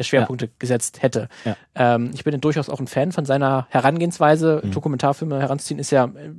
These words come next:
Speaker 1: sehr speziell, muss man mögen. Ähm, aber ich hätte da sehr gerne den Vergleich gezogen, konnte ich jetzt, äh, leider nicht. Aber vielleicht, äh, wenn ihr da rankommt, ähm, schaut euch vielleicht auch vielleicht den Werner Herzog-Film dann zu den beiden an. Auf jeden Fall eine sehr faszinierendes, ähm,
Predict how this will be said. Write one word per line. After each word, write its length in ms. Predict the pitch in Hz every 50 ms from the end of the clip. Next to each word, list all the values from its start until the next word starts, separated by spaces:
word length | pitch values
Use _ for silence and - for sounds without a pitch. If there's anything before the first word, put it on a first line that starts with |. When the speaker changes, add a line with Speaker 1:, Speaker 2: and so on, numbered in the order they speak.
| 180 175
Speaker 1:
sehr 120 | 170 170 147
speziell, 440 | - - 131 - 156 139 156 202 220
muss 220 | 175 156 - -
man 100 | 151 147
mögen. 320 | 143 147 160 180 233 233 - - - - - - - _ -
Ähm, 300 | 139 135 131 135 139 135
aber 120 | 135 131
ich 60 | 123
hätte 120 | - 123 131
da 100 | 123 117
sehr 140 | 120 120 117
gerne 160 | 123 123 120
den 100 | 117 117
Vergleich 260 | - - 120 117 -
gezogen, 240 | - 131 - 135 127
konnte 200 | - 131 123 127
ich 80 | 131 -
jetzt, 260 | 131 120 - - -
äh, 140 | 135 135 127
leider 260 | 123 120 120 123 120
nicht. 220 | 123 131 - -
Aber 240 | 123 123 123 120 120 - - - - - - _
vielleicht, 460 | - - 135 127 131 127 - - -
äh, 120 | 135 131
wenn 100 | 127 135
ihr 100 | 170 190
da 100 | 185 151
rankommt, 640 | 131 135 139 156 165 - - 151 143 147 135 - 135
ähm, 260 | 135 135 131 127 131
schaut 180 | 127 - 135 143
euch 80 | 135
vielleicht 180 | - - 127 -
auch 80 | 127 -
vielleicht 280 | - - - 123 - 135
den 100 | 131 127
Werner 180 | 120 123 123
Herzog-Film 460 | - 123 - - 131 - - 127 127
dann 100 | 131 127
zu 140 | 131 - 135
den 60 | 127
beiden 180 | 127 123 127 139
an. 80 | 131 131
Auf 80 | 127
jeden 120 | 160 160 -
Fall 120 | 165 147
eine 160 | 139 139 135
sehr 180 | 127 127 139 127
faszinierendes, 720 | - 143 135 - 143 139 139 139 135 127 - - - - 101
ähm, 360 | 135 135 131 131 127 127 127